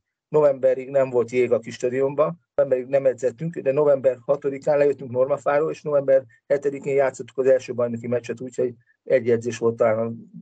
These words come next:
mindenkinek a lábában. És persze volt három csapat, az Ú-, az Újpest, a Fehérvár, meg a Ferencváros.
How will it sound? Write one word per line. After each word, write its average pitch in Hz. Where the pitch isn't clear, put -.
mindenkinek 117
a 117
lábában. 113
És -
persze 127
volt 123
három 120
csapat, 107
az 117
Ú-, 139
az 117
Újpest, 131
a 117
Fehérvár, 117
meg 110
a 107
Ferencváros. 107